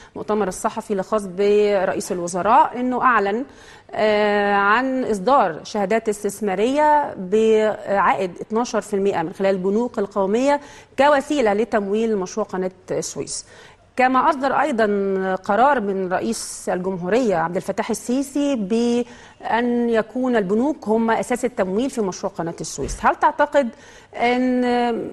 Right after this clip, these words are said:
مش هيبقى في وسيلة تمويل أخرى أو أداة تمويل أخرى غير الشهادات الاستثمارية، أو،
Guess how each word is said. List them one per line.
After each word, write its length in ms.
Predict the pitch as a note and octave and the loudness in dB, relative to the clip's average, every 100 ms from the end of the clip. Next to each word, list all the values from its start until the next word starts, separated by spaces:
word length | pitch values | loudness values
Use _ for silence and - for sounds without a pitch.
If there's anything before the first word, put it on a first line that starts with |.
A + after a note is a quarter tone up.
| - - | -10 -2
مش 280 | A3+ A#3+ | -2 0
هيبقى 240 | B3 B3 A3+ | 0 0 -2
في 160 | C#4 | -2
وسيلة 320 | C#4 A#3 C4+ B3+ | -2 -2 -2 -2
تمويل 540 | B3+ G#3+ G#3+ C4 C4 | -2 0 0 0 0
أخرى 280 | A#3 - F#3+ | -2 0 0
أو 160 | E3+ | 2
أداة 160 | G3 C4+ | 2 0
تمويل 400 | D4 C4 B3 C4+ | 0 0 0 0
أخرى 360 | B3 A#3+ G3 F#3+ | 0 0 0 2
غير 260 | A#3 C#4+ | 2 2
الشهادات 400 | A#3+ A#3 G3 C4 | 0 -2 -2 0
الاستثمارية، 840 | A#3+ G3+ A3 - G#3 G#3 F3+ D3+ - - | -2 -2 -6 -4 0 2 2 -2 -6 2
أو، 340 | G#3+ B3+ C4 | 2 2 -2